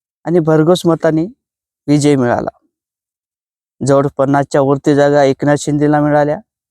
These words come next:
तीस ते पस्तीस जागा राष्ट्रवादी म्हणजेच अजितदादा पवारांना मिळाल्या आणि एकशे, शंभरच्या वरती जागा भाजपला मिळाल्या. अशापैकी दोनशे अठ्ठ्याऐंशी पैकी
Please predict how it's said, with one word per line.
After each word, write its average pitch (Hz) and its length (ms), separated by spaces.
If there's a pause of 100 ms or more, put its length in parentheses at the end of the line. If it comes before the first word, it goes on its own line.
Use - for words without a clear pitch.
(840)
तीस 147 260
ते 156 40
पस्तीस 139 440
जागा 143 320 (680)
राष्ट्रवादी 147 720 (160)
म्हणजेच 139 280
अजितदादा 139 480
पवारांना 147 400
मिळाल्या 147 440 (1300)
आणि 185 400 (840)
एकशे, 190 580 (560)
शंभरच्या 175 480
वरती 170 360
जागा 156 280 (320)
भाजपला 147 520
मिळाल्या. 120 340 (580)
अशापैकी 175 640 (400)
दोनशे 165 320
अठ्ठ्याऐंशी 170 420
पैकी 151 340